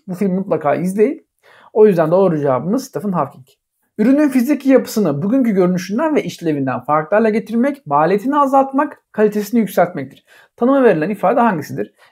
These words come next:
Yani bir ürün varmış, var olan halinden daha iyi olacakmış. Antropometri insan ölçüleriyle ilgili.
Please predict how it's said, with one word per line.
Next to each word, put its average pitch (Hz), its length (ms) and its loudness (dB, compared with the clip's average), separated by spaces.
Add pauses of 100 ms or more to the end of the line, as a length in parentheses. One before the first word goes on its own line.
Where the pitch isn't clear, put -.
Yani 156 100 -4
bir 214 80 -2
ürün 277 280 2
varmış, 240 380 0
var 254 200 2
olan 208 160 2
halinden 196 480 0
daha 226 240 4
iyi 202 160 2
olacakmış. 131 800 -6 (360)
Antropometri 262 760 2
insan 240 340 0
ölçüleriyle 151 520 0
ilgili. 135 400 -4